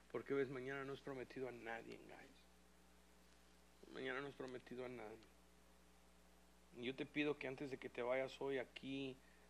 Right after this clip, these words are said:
de aquí, tú hagas tu paz con Dios y, y ruegues por su misericordia.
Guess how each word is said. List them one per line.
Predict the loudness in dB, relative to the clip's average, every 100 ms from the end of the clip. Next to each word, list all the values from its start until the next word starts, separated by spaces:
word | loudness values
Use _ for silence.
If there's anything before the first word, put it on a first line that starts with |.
| -2
de | 2
aquí, | 2 2 0
tú | 4 4
hagas | 4 2
tu | 0
paz | 2 2
con | 2 -6 0
Dios | 2 2 2
y, | -4 -6
y | -4 -2
ruegues | 0 0 0
por | -4 -4
su | -2
misericordia. | -2 -2 -4 -6 -4 -4 -4 -6